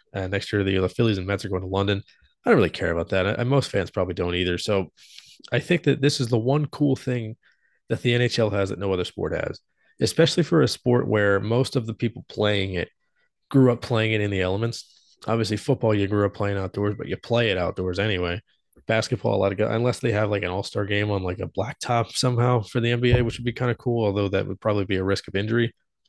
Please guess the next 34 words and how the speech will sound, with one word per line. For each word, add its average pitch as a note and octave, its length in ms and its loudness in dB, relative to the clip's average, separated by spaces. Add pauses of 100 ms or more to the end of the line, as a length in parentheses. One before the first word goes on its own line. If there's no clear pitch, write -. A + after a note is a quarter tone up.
(320)
which - 260 0
so A#2+ 160 4
they'll A2 120 2
never G#2+ 240 0
do. A2+ 200 2
The A#2+ 100 2
only E3 220 -2
sport - 420 -4
that A#2 120 -2
really A2 520 0 (460)
you B2 100 -6
can B2 140 -8
go A2+ 100 2
back A2+ 280 0
to A#2 100 -2
your G2+ 160 0
roots G2+ 480 -4 (600)
when A2 180 0
you're G#2 100 2
in G#2 100 2
the G#2 120 0
N G#2 80 0
H G2+ 200 -4
L G#2+ 200 4
is G#2 180 -2
these G#2 160 -2
outdoor G2 300 0
hockey E2+ 320 -6
games. E2+ 240 -4
And F#2+ 80 0
I - 20 -2
think A#2 220 -4
that - 160 -4
they F#2+ 400 0